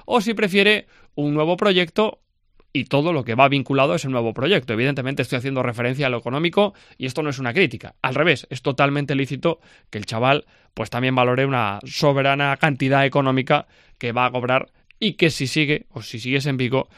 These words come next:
no iba a tener a su disposición. Sobre el planteamiento que se le ha podido hacer o no a Gabri Veiga, insisto, le hemos insistido mucho a Carlos Mourinho y nos ha contado esto.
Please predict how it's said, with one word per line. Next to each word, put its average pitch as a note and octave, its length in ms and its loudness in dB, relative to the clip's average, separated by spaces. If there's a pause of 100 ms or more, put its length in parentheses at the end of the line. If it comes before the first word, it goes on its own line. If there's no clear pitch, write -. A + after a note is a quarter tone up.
(260)
no C3+ 180 0
iba B2+ 140 4
a A#2 40 2
tener A2+ 240 0
a A2 80 2
su A#2 160 -4
disposición. G#2+ 540 -6
Sobre C#3+ 220 -2
el C#3+ 80 -2
planteamiento E3 680 2
que A3 120 0
se F#3+ 160 0
le F3+ 100 2
ha A3 140 2
podido G3+ 360 2
hacer F3 280 0
o E3+ 40 0
no F3 80 0
a E3 60 0
Gabri D#3+ 240 0
Veiga, A3+ 420 4 (400)
insisto, D#3 380 0
le E3+ 60 4
hemos G#3+ 180 -2
insistido F#3 420 -2
mucho D3+ 600 -2
a D3 80 0
Carlos G3+ 300 0
Mourinho G3+ 320 -4
y - 20 -4
nos E3 140 -6
ha D3+ 60 -6
contado B2+ 300 -8
esto. - 320 -20